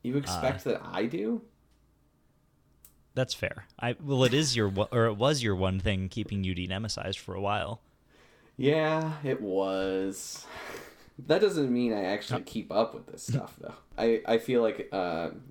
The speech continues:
Speaker 1: I stopped caring about Clock when I got a top ten average in the world five years ago. That was very lucky for me at the time, and would still be pretty lucky today, I feel, even, too.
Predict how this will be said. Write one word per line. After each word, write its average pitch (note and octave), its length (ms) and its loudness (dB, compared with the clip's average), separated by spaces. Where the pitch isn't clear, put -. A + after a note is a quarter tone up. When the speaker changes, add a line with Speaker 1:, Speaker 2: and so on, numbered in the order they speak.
Speaker 1:
I G2+ 100 -4
stopped - 380 -2
caring F2+ 300 -4
about F#2 260 2
Clock F#2+ 460 2
when F#2 180 -2
I F2 140 -4
got F2+ 240 2
a F#2 40 -2
top - 340 -6
ten F#2+ 240 -4
average F2+ 400 -2
in F2+ 80 -4
the F2+ 80 0
world F2 440 0
five D#2 420 -6
years F#2+ 340 -4
ago. G#2+ 460 2
That G#2+ 180 2
was G2 240 -2
very A2 500 2
lucky G2 340 0
for G2 140 -2
me F#2+ 160 0
at - 100 -4
the G2 100 -2
time, F#2+ 420 -4
and F#2+ 120 -2
would F2 160 -4
still F2+ 260 2
be F2+ 120 -4
pretty E2 260 -2
lucky E2 380 -4
today, D#2+ 460 -2
I F2 100 0
feel, F2 340 0
even, E2 360 -8
too. F#2 300 0